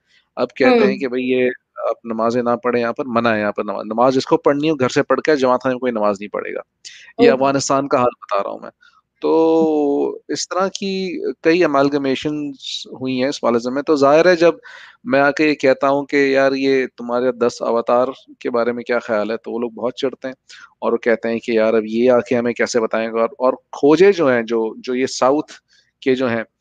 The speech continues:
Speaker 1: ये जमात की जितनी भी बड़ी-बड़ी positions हैं, जमात इंस्टीट्यूशंस हैं, आप,
Speaker 2: हम्म।
Speaker 1: अ, अम, चाहे आपके पास दुबई की जमात हो, चाहे आपकी कनाडा की जमात हो, चाहे आपकी जो है वो यूएस की जमात हो, चाहे पाकिस्तान की जमात हो, चाहे ऑस्ट्रेलिया की हो,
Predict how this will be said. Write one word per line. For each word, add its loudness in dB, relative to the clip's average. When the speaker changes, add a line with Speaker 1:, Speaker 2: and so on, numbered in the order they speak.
Speaker 1:
ये -4
जमात 0
की -10
जितनी -6
भी -4
बड़ी-बड़ी 4
positions 0
हैं, 2
जमात -2
इंस्टीट्यूशंस -6
हैं, -2
आप, 0
Speaker 2:
हम्म। 6
Speaker 1:
अ, 2
अम, -4
चाहे 0
आपके 2
पास 2
दुबई 4
की -8
जमात 0
हो, -4
चाहे 2
आपकी -2
कनाडा -2
की -6
जमात -2
हो, -4
चाहे 0
आपकी 0
जो -2
है 0
वो -2
यूएस -2
की -10
जमात 0
हो, -4
चाहे -2
पाकिस्तान -6
की -8
जमात -4
हो, -10
चाहे 0
ऑस्ट्रेलिया 4
की -6
हो, -8